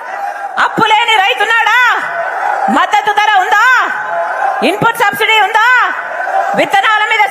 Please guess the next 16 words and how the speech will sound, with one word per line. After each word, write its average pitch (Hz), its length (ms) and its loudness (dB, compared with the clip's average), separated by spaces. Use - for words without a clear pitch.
సబ్సిడీ 403 320 0
ఉందా? 427 280 2
కనీసం 415 460 0
పంట 381 220 0
నష్టపోతే 415 720 2
పంట 359 260 0
నష్టపరిహారమైనా 440 1080 2
ఉందా? 381 260 2
ఒక్క - 160 -2
రకంగా 415 600 2
కూడా 392 240 2
రైతులను 370 420 2
ఆదుకోవడం 381 600 2
లేదు 370 240 0
జగనన్న 339 480 0
గారు. 302 380 -4